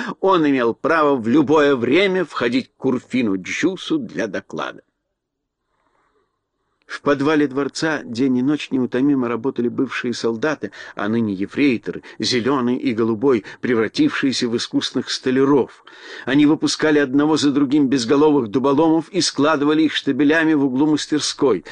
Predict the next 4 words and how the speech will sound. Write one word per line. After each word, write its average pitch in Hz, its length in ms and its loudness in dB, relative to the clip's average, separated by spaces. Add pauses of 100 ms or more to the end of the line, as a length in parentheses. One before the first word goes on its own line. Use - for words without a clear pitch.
(200)
Отдельными 151 640 2
кучками 151 480 0
лежали 143 380 2
головы. 113 520 0